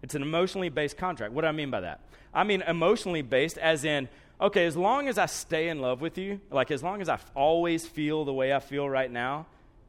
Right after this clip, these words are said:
then we're good. We're not gonna have a lot of problems. Emotionally based. And what I say is contract. Well, as long as she does her part, I'll do my part,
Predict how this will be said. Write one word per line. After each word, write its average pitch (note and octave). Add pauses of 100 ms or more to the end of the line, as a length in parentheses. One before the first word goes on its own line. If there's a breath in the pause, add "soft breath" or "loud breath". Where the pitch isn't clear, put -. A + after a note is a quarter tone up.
(140)
then D#3
we're F#3
good. A3+ (500)
We're C#3+
not D#3
gonna D#3
have D#3
a D#3+
lot D#3
of D#3+
problems. - (720)
Emotionally C3
based. - (360)
And D#3
what E3+
I F3
say F3+
is E3
contract. G3+ (180)
Well, A3 (240 loud breath)
as F#3+
long C4
as A3+
she A#3+
does G#3
her A3+
part, F3 (720)
I'll E3
do D#3+
my G3
part, G2+